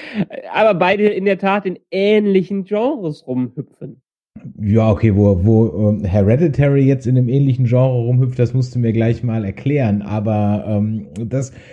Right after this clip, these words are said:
Speaker 1: Naja,
Speaker 2: können
Speaker 1: die
Speaker 2: wir
Speaker 1: beiden
Speaker 2: machen.
Speaker 1: Filme ineinander, so, so,
Speaker 2: Ach so,
Speaker 1: sozusagen.
Speaker 2: ja. <laughs> Die beiden Filme ineinander.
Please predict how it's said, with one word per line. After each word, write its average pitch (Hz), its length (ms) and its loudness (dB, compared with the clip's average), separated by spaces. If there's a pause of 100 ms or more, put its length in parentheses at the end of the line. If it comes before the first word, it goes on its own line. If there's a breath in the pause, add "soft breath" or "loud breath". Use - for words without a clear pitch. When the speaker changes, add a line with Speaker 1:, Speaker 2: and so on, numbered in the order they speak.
(140 loud breath)
Speaker 1:
Naja, 160 140 2
Speaker 2:
können - 100 2
Speaker 1:
die 160 60 4
Speaker 2:
wir - 80 6
Speaker 1:
beiden 165 220 0
Speaker 2:
machen. - 100 -4
Speaker 1:
Filme 190 300 2
ineinander, 131 760 -2
so, 113 320 -8
so, 127 100 -6
Speaker 2:
Ach 113 120 0
so, 143 160 2
Speaker 1:
sozusagen. - 400 -8
Speaker 2:
ja. 120 80 2 (400)
<laughs> - 420 -2
Die - 60 4
beiden 107 400 -2
Filme 107 360 -2
ineinander. 95 560 -4